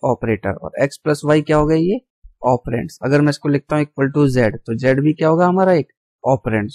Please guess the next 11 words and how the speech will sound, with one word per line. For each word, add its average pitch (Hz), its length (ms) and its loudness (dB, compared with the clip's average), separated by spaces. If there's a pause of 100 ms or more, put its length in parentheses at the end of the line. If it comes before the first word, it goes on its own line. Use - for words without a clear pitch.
तो 117 80 -6
इसका 120 200 -6
मतलब 135 160 2
operands 139 320 -2
क्या 147 120 -4
होगा, 156 100 0
कोई 135 220 -4
constant 131 400 -4
value 156 380 0 (440)
या 123 120 2
variable 127 640 2